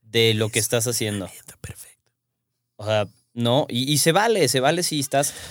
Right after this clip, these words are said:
Speaker 1: menos motivado o más cansado, decir, "Bueno, entonces voy a entrenar más leve, voy a
Speaker 2: Deja
Speaker 1: cambiar
Speaker 2: tú
Speaker 1: un
Speaker 2: que se
Speaker 1: poquito
Speaker 2: valga,
Speaker 1: de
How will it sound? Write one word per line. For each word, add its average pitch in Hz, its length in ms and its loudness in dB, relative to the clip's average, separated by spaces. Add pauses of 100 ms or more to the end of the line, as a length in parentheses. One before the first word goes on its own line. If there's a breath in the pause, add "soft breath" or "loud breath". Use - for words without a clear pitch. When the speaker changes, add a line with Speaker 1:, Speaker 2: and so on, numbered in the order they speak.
(120)
Speaker 1:
menos 143 280 2
motivado 135 640 4
o 110 120 -2
más 131 320 0
cansado, 127 360 4
decir, 120 160 2
"Bueno, 131 320 4
entonces 120 460 -4
voy 113 300 -2
a 127 40 2
entrenar 120 520 0
más 113 160 -2
leve, 107 260 0
voy 98 180 -4
a 110 40 -6
Speaker 2:
Deja 170 160 0
Speaker 1:
cambiar 117 180 4
Speaker 2:
tú - 40 4
Speaker 1:
un 123 60 -2
Speaker 2:
que 196 60 2
se - 60 2
Speaker 1:
poquito 113 160 2
Speaker 2:
valga, 127 240 4
Speaker 1:
de - 20 4